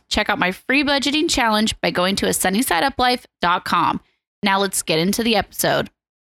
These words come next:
Hey everyone, and welcome back to another great interview. Today I'm joined by Alyssa Davies from Mixed Up Money.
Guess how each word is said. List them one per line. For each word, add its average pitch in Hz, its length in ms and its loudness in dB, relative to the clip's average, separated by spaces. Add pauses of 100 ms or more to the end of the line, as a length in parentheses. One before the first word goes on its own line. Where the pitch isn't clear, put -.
(180)
Hey 285 120 2
everyone, 359 400 2
and 320 100 4
welcome 247 340 2
back 247 220 0
to 262 100 -4
another 226 280 0
great 202 340 0
interview. 302 540 2
Today 254 580 0
I'm 240 320 2
joined 226 320 2
by 220 160 0
Alyssa 214 420 0
Davies 285 440 0
from 196 260 2
Mixed - 380 -2
Up 214 180 -2
Money. 185 420 0